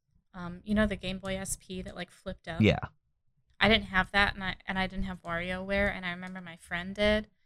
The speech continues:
Speaker 1: and she let me borrow it. So much fun. I have so many fond memories of, like, playing it with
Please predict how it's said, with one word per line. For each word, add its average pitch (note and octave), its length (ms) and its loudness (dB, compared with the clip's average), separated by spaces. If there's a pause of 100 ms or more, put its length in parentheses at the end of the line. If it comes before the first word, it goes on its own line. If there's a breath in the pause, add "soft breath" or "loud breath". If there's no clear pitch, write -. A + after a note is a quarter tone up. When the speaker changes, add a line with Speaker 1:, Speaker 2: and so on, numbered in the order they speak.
(480)
Speaker 1:
and E3+ 360 -8
she - 180 -4
let F#3+ 120 -4
me E3+ 100 -10
borrow F3 360 -6
it. F3+ 200 -6 (800)
So - 300 -12
much G#3+ 240 -6
fun. E3 400 -10 (380)
I F3+ 40 -18
have - 80 -20
so - 100 -14
many G#3 120 -2
fond F#3+ 320 2
memories F3 380 -8
of, F3+ 80 -16
like, F3 180 -12
playing F3 280 -12
it - 120 -18
with F#3 100 -16